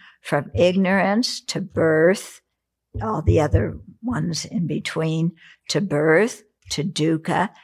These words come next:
and then crosses to the transcendental links, beginning with faith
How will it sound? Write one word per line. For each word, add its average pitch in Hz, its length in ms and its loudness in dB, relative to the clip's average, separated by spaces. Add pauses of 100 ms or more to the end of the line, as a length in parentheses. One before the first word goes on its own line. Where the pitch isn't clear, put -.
(180)
and 151 180 0
then 147 220 -2
crosses 160 720 -4
to - 240 -4
the 151 160 -6
transcendental 160 1000 0
links, 151 460 -4 (360)
beginning 156 500 0
with 143 160 -4
faith 151 560 -2